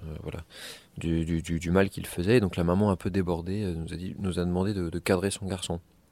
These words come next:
On est exactement une structure, euh, qui peut, euh, gérer ce genre de difficultés. Mais ce qui m'a marqué, c'est que au premier entretien, j'ai accueilli la famille, donc cette maman et ce garçon dans mon bureau. Il y avait une seule chaise. Euh, la maman s'est assise.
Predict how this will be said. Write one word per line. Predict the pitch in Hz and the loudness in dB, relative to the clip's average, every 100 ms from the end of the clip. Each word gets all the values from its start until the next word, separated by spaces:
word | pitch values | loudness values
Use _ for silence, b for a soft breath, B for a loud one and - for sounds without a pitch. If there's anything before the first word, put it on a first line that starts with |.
| B B B B 82 | B B B B -2
On | |
est | 82 | 0
exactement | 78 85 87 95 107 104 | 0 0 2 2 2 2
une | 87 87 | 0 -2
structure, | - - - - 104 | -6 -10 -6 -2 -2
euh, | 78 - | -2 -4
qui | - | -10
peut, | - 92 | -2 -2
euh, | 85 80 85 92 | 0 -4 -8 -2
gérer | 90 87 | 0 0
ce | - 87 | -4 -4
genre | 87 | -4
de | 90 | -4
difficultés. | 90 - 90 - - B B B - | -8 -10 -8 -8 -10 B B B -4
Mais | 95 | 0
ce | |
qui | - | 4
m'a | 135 | 4
marqué, | 139 - 147 | 4 2 0
c'est | 147 113 | 0 -2
que | - 120 - B B B B _ _ | 2 2 2 B B B B _ _
au | 87 90 | 2 2
premier | 95 - 131 | 2 2 6
entretien, | 117 101 - - 104 107 _ _ _ _ - | 6 4 0 0 0 0 _ _ _ _ -4
j'ai | 85 90 | 2 2
accueilli | - 92 101 98 | 2 0 2 2
la | 87 | 2
famille, | - 92 107 113 | 2 2 2 0
donc | 90 82 - | -2 -2 -10
cette | - 95 90 | -6 -6 0
maman | 92 95 92 | 2 2 0
et | |
ce | - | -2
garçon | 82 85 - 87 | -4 -4 -2 0
dans | 87 | 2
mon | 87 87 | 2 0
bureau. | 90 107 | 0 0
Il | 117 | 0
y | |
avait | 85 | -2
une | - 95 | -2 -4
seule | - 87 | -4 -6
chaise. | - 95 - - _ b b b b _ _ - | -4 -4 -4 -10 _ b b b b _ _ -10
Euh, | 90 | -6
la | 82 85 | -2 -2
maman | 85 87 | 0 -2
s'est | 90 - | -4 -6
assise. | 82 - 107 139 | -6 -6 -6 -8